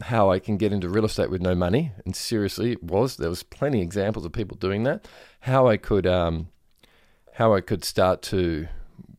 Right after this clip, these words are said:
t-, partner up with other people who had money. Um, all these different techniques and ways that, that you could, you could get into real estate.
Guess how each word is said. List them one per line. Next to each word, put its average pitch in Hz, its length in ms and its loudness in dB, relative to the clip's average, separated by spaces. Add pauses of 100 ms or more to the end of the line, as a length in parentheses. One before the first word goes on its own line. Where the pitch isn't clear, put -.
(180)
t-, - 280 -6
partner 127 340 0
up 117 100 0
with 107 140 0
other 107 180 2
people 131 480 0 (100)
who 101 160 -6
had 107 220 0
money. 117 360 0 (440)
Um, 101 420 2 (340)
all 135 120 6
these 123 160 4
different 101 280 -2
techniques 117 440 -2
and 101 140 0
ways 104 220 2
that, 101 260 -2
that 98 160 -2 (140)
you 98 120 -4
could, 92 220 -6 (140)
you 107 100 -6
could 92 260 -6
get 107 140 0
into 98 220 -2
real 104 140 2
estate. 135 300 -6